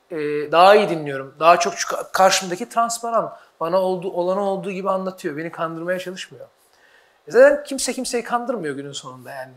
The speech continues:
Herkes kendini kandırdığı kalır. Birini kandırmaya çalışırsa. O yüzden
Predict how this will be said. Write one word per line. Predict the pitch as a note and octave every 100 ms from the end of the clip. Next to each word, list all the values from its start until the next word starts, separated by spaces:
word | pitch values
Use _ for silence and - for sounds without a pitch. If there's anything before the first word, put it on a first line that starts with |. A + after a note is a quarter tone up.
| -
Herkes | E3+ - F3+ -
kendini | F#3+ F3+ F3+
kandırdığı | F3+ D#3 D3 C#3+ C#3 C#3+ C3+
kalır. | C3+ C3 - _ _ _ _ -
Birini | D#3 D3+
kandırmaya | D3+ D#3 D3+ D3+
çalışırsa. | C#3 C#3+ C#3 C#3+ F#3
O | A3
yüzden | F3+ A#3+